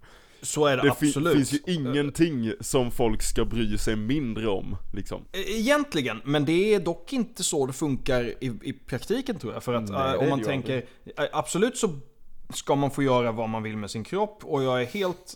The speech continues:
Speaker 1: eh, det finns inga, borde inte finnas några begränsningar där, om man säger så. Eh, dock så tror jag att vi ändå, när någon är tatuerad upp till öronen,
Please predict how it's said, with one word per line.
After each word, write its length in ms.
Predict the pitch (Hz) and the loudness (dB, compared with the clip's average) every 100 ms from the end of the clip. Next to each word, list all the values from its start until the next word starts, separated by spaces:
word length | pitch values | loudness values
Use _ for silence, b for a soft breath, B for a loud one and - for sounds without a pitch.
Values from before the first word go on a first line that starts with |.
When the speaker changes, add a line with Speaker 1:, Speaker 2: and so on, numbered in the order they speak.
| - | -16
Speaker 1:
eh, 300 | - 120 135 131 | -14 -12 -12 -6
det 160 | 139 | -4
finns 220 | 139 - - | -4 -6 -4
inga, 500 | 156 139 143 131 101 - | -2 0 0 0 -2 -4
borde 200 | 135 156 | -4 -4
inte 100 | 139 | -4
finnas 200 | 123 - | -4 -4
några 100 | 104 | -6
begränsningar 800 | 107 139 165 170 - 139 123 | -4 2 2 2 0 -2 0
där, 200 | 107 90 | -2 -4
om 80 | 101 | -8
man 120 | 95 | -12
säger 200 | 95 98 | -12 -14
så. 260 | 101 104 85 B B B - | -14 -14 -16 B B B -8
Eh, 240 | 107 107 104 b b 117 110 - | -4 -4 -6 b b -18 -18 -6
dock 260 | 160 170 - | -4 -4 -4
så 200 | - 247 | -4 -4
tror 380 | 247 175 151 131 | -2 -2 0 0
jag 140 | 127 | 0
att 220 | 123 - 127 | -4 -8 -8
vi 120 | 127 | -6
ändå, 800 | 127 123 113 143 226 165 113 - _ - - | -2 -2 -2 0 2 2 0 -4 _ -20 -16
när 160 | - 127 | -6 -2
någon 500 | 123 117 110 113 110 110 | 0 0 -2 -4 -6 -6
är 260 | 107 107 | -6 -6
tatuerad 680 | 107 117 - 117 107 104 104 | -8 -12 -10 -8 -6 -6 -6
upp 200 | 104 - | -10 -10
till 140 | 113 | -6
öronen, 580 | 110 107 113 202 123 139 | -2 -2 0 2 0 -2